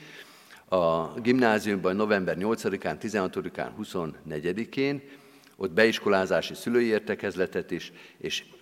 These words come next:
felvételi előkészítőt is hirdetünk, ezek részletesen megtalálhatók a hirdetőlapon. Ha valakit ez érint, vagy valaki érdeklődik, kérjük, hogy akár a hirdetőlapot juttassuk el, vagy az intézményünknek a honlapján megtalálja a szükséges információt,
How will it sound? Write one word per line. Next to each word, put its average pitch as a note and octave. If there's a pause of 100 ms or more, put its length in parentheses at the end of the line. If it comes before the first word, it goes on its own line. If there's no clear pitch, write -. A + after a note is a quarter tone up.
(140)
felvételi G#2+
előkészítőt G2+
is D#2+
hirdetünk, A2+
ezek F#2
részletesen G#2+
megtalálhatók F2
a E2+
hirdetőlapon. E2+ (640)
Ha G#2
valakit A#2
ez F2+
érint, F#2+
vagy E2+
valaki F#2+
érdeklődik, G2+
kérjük, G2
hogy F2 (400)
akár G2
a -
hirdetőlapot G2+
juttassuk G2
el, A#2 (260)
vagy A2
az G2+
intézményünknek F#2+
a F#2+
honlapján G2+
megtalálja F2
a C#2+
szükséges -
információt, F#2